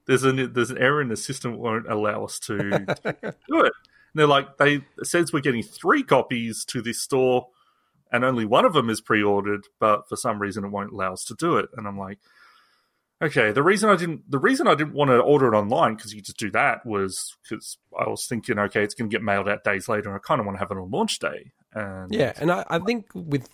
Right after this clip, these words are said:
Speaker 2: things you really care about, and if you have enough time, so, you know, some things you pre-order and it runs out straight away, you have to do it online. But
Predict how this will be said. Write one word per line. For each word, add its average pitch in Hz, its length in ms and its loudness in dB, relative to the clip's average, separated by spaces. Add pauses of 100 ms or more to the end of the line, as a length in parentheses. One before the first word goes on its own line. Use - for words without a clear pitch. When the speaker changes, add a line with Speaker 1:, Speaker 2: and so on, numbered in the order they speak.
(140)
Speaker 2:
things 143 220 0
you 127 80 -2
really 117 180 -2
care 107 240 -4
about, 123 460 -4
and 113 280 -2 (440)
if 123 160 -6
you 117 100 -2
have 123 260 -2
enough 143 260 -2
time, 196 500 -4
so, - 180 2
you 170 120 6
know, 170 140 6
some 151 240 0
things 135 180 0
you 120 180 -6
pre-order 123 520 0
and 113 100 -4
it - 60 -10
runs 120 260 -2
out 110 140 -2
straight 110 240 -2
away, 113 180 0
you 101 120 -4
have 117 200 -2
to 117 80 -10
do 113 140 -6
it 110 80 -4
online. 101 380 -12
But 117 280 -6